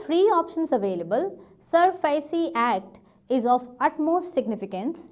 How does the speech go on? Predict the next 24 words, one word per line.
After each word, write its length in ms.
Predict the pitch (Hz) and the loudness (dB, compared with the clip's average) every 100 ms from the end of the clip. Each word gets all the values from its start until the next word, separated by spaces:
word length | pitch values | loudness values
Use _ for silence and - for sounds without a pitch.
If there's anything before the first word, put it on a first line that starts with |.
| - | -8
and 220 | 220 226 - | -6 -6 0
also 380 | 247 277 277 392 | 4 4 2 0
effective 600 | 339 - 226 - 202 269 | 0 -2 -4 -4 -8 -4
in 160 | 240 220 | -4 -4
recovery 440 | 214 240 247 302 | -2 -2 0 0
of 140 | 302 294 | -2 -2
N 260 | 214 196 | -6 -6
P 280 | 190 160 151 | -8 -10 -10
As. 180 | 156 - _ _ _ _ - | -14 -20 _ _ _ _ -10
According 360 | 202 226 226 226 | -4 -2 -2 -2
to 100 | 226 | -2
the 120 | 196 | -2
R 220 | 208 226 | 2 2
B 160 | 233 233 | 2 0
I's 280 | 185 180 185 | 0 -2 -6
report 540 | 190 190 254 320 339 - - - | -4 2 4 2 0 -12 -12 -6
on 280 | 214 214 214 | -4 -4 0
trend 380 | 269 302 349 349 | 2 2 2 -2
and 240 | 208 196 196 | -4 -8 -4
progress 580 | 226 233 247 285 320 - | 0 2 4 2 0 0
of 260 | 214 202 214 | -2 0 -2
banking 420 | 214 226 240 220 | 0 0 -2 0
in 100 | 254 | 0
India, 460 | 294 202 180 202 | 0 0 0 -2